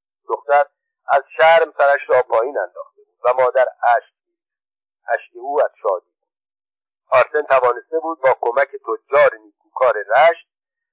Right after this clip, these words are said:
و گرفتن وام بدون بهره و دراز مدت زمینی برای جوان بخرد تا زن و شوهر در آن کار کنند.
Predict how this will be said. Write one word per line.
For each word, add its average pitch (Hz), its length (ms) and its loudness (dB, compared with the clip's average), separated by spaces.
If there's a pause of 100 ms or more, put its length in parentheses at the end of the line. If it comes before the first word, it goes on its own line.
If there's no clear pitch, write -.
(120)
و 147 80 4
گرفتن 160 500 0
وام 156 380 2
بدون 117 520 -8
بهره 110 340 0
و 120 140 2
دراز 107 360 -2
مدت 143 380 -2 (100)
زمینی 156 420 -4
برای 120 360 0
جوان 113 380 -2
بخرد 175 440 2
تا 143 180 2
زن 120 140 -4
و 113 140 -8
شوهر 117 260 0
در 110 200 -4
آن 113 180 -4
کار 117 280 0
کنند. - 440 -20